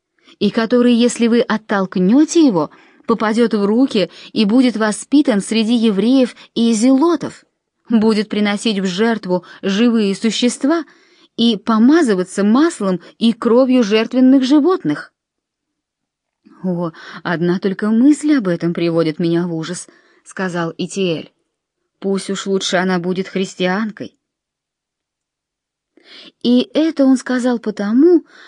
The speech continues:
что ессеи считают употребление масла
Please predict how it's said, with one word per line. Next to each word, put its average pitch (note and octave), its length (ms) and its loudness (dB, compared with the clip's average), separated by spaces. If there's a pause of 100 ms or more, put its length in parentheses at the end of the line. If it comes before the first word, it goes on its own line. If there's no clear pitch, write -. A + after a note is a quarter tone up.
что A3+ 540 -2
ессеи A3 760 -2 (360)
считают A#3+ 680 -2
употребление A3 800 -2
масла A3+ 560 0